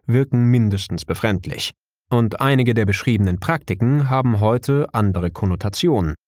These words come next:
so wie der Brauch, den Liebespartner durch Biss- und Kratzspuren zu markieren.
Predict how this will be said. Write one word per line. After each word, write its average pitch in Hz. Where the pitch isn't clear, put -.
so 143
wie 147
der 135
Brauch, 120
den 101
Liebespartner 120
durch 104
Biss- 123
und 92
Kratzspuren 104
zu 95
markieren. 90